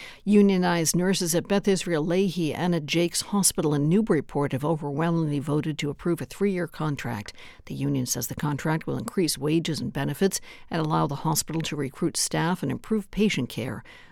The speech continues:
More than three hundred fifty registered nurses work at Anna Jakes Hospital.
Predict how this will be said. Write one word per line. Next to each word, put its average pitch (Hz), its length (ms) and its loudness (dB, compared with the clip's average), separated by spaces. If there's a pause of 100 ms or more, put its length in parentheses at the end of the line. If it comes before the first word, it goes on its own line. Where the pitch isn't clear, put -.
More 139 160 -2
than 120 160 -4
three 156 220 -2
hundred 131 280 -4
fifty 160 460 0
registered 135 600 -4
nurses 147 480 -2 (300)
work 170 320 0
at 131 140 -6
Anna 131 260 -4
Jakes - 300 -4
Hospital. - 560 -6